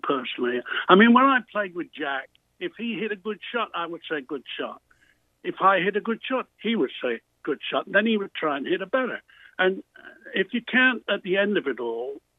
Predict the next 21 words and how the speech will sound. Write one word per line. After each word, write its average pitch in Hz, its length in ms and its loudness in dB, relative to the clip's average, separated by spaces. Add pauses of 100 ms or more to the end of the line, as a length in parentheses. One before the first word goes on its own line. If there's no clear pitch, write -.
(140)
uh, 151 160 -2
look 185 240 -2
each 170 240 -2
other 156 240 4
in 147 80 2
the 143 140 0
eye 143 220 0
and 123 140 -4
shake 151 400 0
hands 139 300 -2
and 117 140 -6 (100)
say, 139 140 0
"Well 131 240 -2
played," 131 420 -2 (600)
uh, 139 160 -2 (200)
"Well 147 280 6
played," 131 420 4
wh-, 147 240 -2 (500)
wh-, 160 160 -2
whoever 185 360 8
wins, 123 340 -4